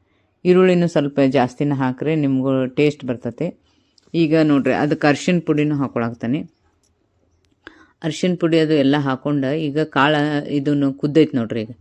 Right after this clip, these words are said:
ಎರಡು ಬೀನ್ಸ್ ಮತ್ತು ಕಾಳು ಎಷ್ಟು ನಮ್ಗೆ ಅಳತಿ ಬೇಕು ಅಷ್ಟು ಕುದಿಸ್ಕೊಂಡು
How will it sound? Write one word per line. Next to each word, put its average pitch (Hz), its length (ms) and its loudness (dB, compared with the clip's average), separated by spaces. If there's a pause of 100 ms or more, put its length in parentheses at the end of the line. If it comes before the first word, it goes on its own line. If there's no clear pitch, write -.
(460)
ಎರಡು 156 360 4
ಬೀನ್ಸ್ 180 580 2
ಮತ್ತು 170 280 -4
ಕಾಳು 123 460 0
ಎಷ್ಟು 165 300 0
ನಮ್ಗೆ 147 280 0
ಅಳತಿ 131 300 0
ಬೇಕು 139 240 -4
ಅಷ್ಟು - 240 -10
ಕುದಿಸ್ಕೊಂಡು 160 800 -4